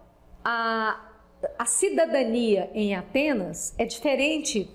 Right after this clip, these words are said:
da cidadania do mundo contemporâneo. Entenderam? Porque na Grécia Antiga, todos os cidadãos podiam participar da vida política e podiam,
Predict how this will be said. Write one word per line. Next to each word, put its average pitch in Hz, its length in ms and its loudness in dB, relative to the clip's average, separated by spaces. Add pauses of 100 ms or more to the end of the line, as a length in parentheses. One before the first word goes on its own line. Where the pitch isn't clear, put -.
(140)
da 208 160 0
cidadania 202 680 4
do 208 120 0
mundo 190 260 -4
contemporâneo. 175 720 0 (440)
Entenderam? 208 500 0 (560)
Porque 220 240 2
na 220 160 0
Grécia 262 420 2
Antiga, 190 600 2 (340)
todos 330 380 2
os 311 120 2
cidadãos 214 840 0 (200)
podiam 220 420 2
participar 208 600 -2
da 302 120 0
vida 202 280 -2
política 180 680 -4 (220)
e 214 80 2
podiam, 220 460 2